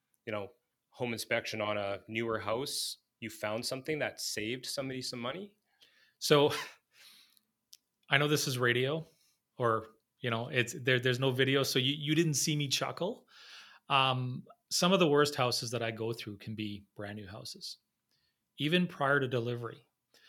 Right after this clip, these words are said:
Speaker 2: Um, you know, we, we've had minor things where, you know, maybe the doors and the windows and things like that were not a hundred percent installed correctly, and they need to do minor tweaks to them.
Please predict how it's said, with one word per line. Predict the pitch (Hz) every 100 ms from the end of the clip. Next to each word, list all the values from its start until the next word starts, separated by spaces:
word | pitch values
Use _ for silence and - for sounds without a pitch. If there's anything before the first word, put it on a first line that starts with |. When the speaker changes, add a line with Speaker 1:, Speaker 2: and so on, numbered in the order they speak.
| - - _ _ -
Speaker 2:
Um, | 117 117 113 113 110 123 - _ _
you | 147
know, | 143
we, | 147 185
we've | 170 196
had | - - 156 151 131 _ _ _ _ _ _ -
minor | 143 139 151 175
things | - 160 196 220 - - _ _ _ _ _ _ _ _ _
where, | 135 123 123 120 117 -
you | 131
know, | 120
maybe | 127 135 139
the | 131
doors | 123 120 127 120
and | 120
the | 117
windows | 113 123 123 113
and | 117
things | 123 120
like | 120 113
that | 113 117
were | -
not | 117 117 117
a | 120
hundred | 117 123
percent | 123 - 123 117
installed | 110 117 117 -
correctly, | 113 107 - 113 107 - - - - -
and | 131 123
they |
need | 120 117
to | 120
do | 120
minor | 113 110 107
tweaks | 101 - 110 -
to | 117
them. | 110